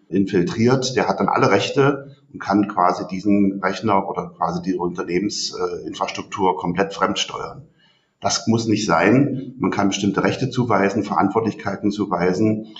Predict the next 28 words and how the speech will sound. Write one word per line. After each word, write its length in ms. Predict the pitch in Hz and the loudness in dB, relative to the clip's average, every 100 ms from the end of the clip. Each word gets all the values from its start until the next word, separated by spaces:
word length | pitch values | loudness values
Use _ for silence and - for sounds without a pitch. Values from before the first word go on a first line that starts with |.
| - - - | -20 -12 -6
Und 120 | 87 | 0
damit 220 | 92 95 | 0 0
ist 100 | 104 | -2
schon 160 | 117 107 | 0 2
mal 160 | 92 | 2
sehr 160 | 95 92 | 2 -2
viel 640 | - 104 98 98 98 - _ | 0 4 6 6 2 -4 _
geschaffen, 460 | - 92 87 87 87 | -4 0 0 0 0
indem 300 | 82 90 92 | 2 4 4
man 140 | 87 | 4
dann 180 | 87 85 | 2 0
wirklich 220 | 85 - | -4 -6
dieses 260 | 85 - - | -12 -8 -6
Bewusstsein 480 | 90 95 - - | -2 -2 -4 -8
dann 160 | 85 - | -8 -8
auch 100 | - | -8
wirklich 260 | 95 92 92 | -8 -6 0
umsetzt. 760 | 101 - 90 - - - - | 2 2 -4 -8 -12 -14 -18
Das 140 | - - | -14 -2
andere 260 | 107 113 | 2 4
ist 120 | 110 | 4
natürlich 360 | 110 - 110 104 | 2 0 -2 -2
das 140 | 98 | -6
Thema 260 | - 98 101 | -2 0 2
Beschaffung 480 | 98 - 98 120 - | 0 -2 0 0 0
von 140 | 98 | -2
Komponenten, 1040 | - - 85 90 - - 131 131 - - - _ | -4 -4 0 2 2 4 4 4 -4 -10 -16 _
Sicherheitskomponenten. 1400 | - 104 110 107 - 107 110 107 107 107 117 117 117 | -2 0 2 0 0 0 2 2 2 4 4 2 0